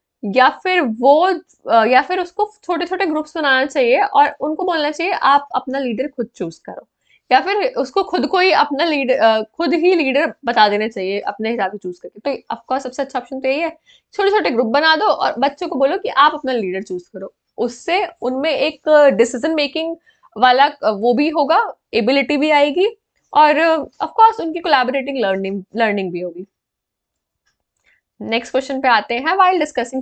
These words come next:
chapter food, Gurpreet asked questions to students such as, "Who eats last in their family? Who buys vegetables? Who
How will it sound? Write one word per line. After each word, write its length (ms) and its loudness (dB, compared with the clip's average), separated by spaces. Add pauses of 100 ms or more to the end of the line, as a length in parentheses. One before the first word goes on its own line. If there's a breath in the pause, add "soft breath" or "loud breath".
chapter 300 -4
food, 400 -4
Gurpreet 440 -2
asked 400 -4
questions 640 -2
to 240 -4
students 400 -4
such 140 -4 (100)
as, 180 0 (400)
"Who 160 4
eats 680 0 (240)
last 300 4
in 100 -2
their 220 0
family? 420 0
Who 340 2
buys 360 2
vegetables? 600 -2 (100)
Who 100 4